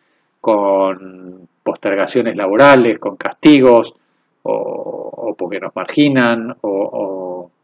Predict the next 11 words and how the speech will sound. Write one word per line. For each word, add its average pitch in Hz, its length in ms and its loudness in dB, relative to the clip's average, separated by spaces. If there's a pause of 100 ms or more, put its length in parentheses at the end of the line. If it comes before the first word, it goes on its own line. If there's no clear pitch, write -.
(560)
o 110 140 -6
porque 98 320 -8
no 101 140 -10
podemos 107 340 -4
comunicarnos, 101 880 -8 (420)
este, 90 720 -6
de 98 120 -8
forma 92 280 -8
adecuada, 87 520 -2
¿no? 104 240 -10 (600)
Entonces, 123 640 -2